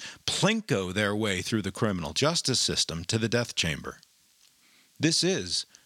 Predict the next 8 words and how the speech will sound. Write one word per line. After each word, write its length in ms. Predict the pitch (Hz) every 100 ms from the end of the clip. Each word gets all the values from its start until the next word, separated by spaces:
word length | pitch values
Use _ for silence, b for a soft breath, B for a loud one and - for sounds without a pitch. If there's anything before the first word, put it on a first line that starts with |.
| b
by 180 | 127 127
any 480 | 135 170 185 90 71
reasonable 600 | 98 104 90 82 67 60 - -
understanding, 800 | 95 73 - 95 85 71 71 73
both 320 | 110 104 -
cruel 500 | - - 143 76 71 - B B -
and 280 | 117 101 82
unusual. 680 | 95 92 107 95 71 50